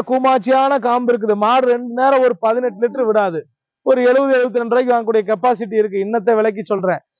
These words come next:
இதே வந்து ஒரு நாலு மாசம், அஞ்சு மாசத்துக்கு முன்னாடி இதே மாடு அறுபத்தஞ்சு ரூபா, அறுபது ரூபாய்க்கு வாங்கி கொடுத்த காலம்லாம் இருக்குது.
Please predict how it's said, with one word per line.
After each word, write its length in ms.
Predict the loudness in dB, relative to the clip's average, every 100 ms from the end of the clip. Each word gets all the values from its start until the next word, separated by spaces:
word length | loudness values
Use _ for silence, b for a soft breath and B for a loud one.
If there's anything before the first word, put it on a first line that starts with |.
| _
இதே 260 | 2 4 4
வந்து 240 | 2 0
ஒரு 180 | -2 -2
நாலு 240 | -2 -2 0
மாசம், 280 | 0 0
அஞ்சு 140 | -4 -2
மாசத்துக்கு 400 | -2 -2 -2 -4
முன்னாடி 160 | -2 -2
இதே 220 | 0 0
மாடு 180 | 0 0
அறுபத்தஞ்சு 420 | 0 -2 -4 0
ரூபா, 120 | 0
அறுபது 60 | 2
ரூபாய்க்கு 280 | 0 -2
வாங்கி 200 | -4 -4
கொடுத்த 200 | -2 -2 -2
காலம்லாம் 360 | -2 0 -2
இருக்குது. 240 | -2 -6